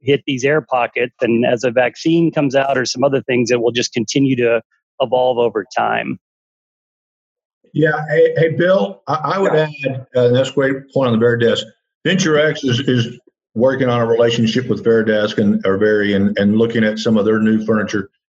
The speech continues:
Speaker 2: The other challenge from a co-working standpoint to make drastic change to your design now is their pro formas were built <laughs> on those density levels and the underlying base rent they have.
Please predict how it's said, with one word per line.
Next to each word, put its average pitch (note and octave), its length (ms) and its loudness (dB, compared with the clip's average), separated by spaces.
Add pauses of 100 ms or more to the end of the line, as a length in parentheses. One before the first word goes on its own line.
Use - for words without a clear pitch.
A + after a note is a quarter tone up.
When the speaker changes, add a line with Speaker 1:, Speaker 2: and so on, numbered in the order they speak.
(140)
Speaker 2:
The C3+ 80 2
other G#3+ 200 2
challenge D3 480 -2
from B2+ 120 0
a A2 80 0
co-working C3 600 0
standpoint G#2+ 720 0 (380)
to B2 80 -2
make C3+ 220 0 (440)
drastic C#3 460 0
change B2+ 400 -2
to C3 100 0
your A#2 80 2
design A2+ 500 0
now C3 440 0 (600)
is B2 200 0
their E3 200 2
pro D3 260 0
formas D3 580 2
were A2+ 140 0
built C#3+ 480 0
<laughs> A#2+ 200 -2
on A#2 280 0 (320)
those B2+ 220 0
density C#3 420 0
levels G#2+ 480 2 (300)
and A#2 100 2
the B2 80 0
underlying B2 540 2
base A2+ 280 0
rent B2 300 0
they F#2+ 160 0
have. F#2 240 -2